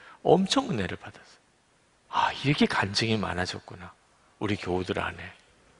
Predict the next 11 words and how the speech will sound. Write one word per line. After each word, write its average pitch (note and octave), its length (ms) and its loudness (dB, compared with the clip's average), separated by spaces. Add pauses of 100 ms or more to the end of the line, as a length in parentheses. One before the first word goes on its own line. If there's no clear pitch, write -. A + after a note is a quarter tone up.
(840)
제자훈련 D3+ 640 12
교재의 A2+ 720 6 (300)
옛날 A#2+ 520 10
버전, G2+ 500 2
지금 C3 400 4
제자훈련 A2+ 540 4
교재가 G#2 520 4 (380)
많이 G#2 420 2
개정판입니다. F#2+ 1000 0 (420)
근데 G2 160 -2
옛날 C#3 640 8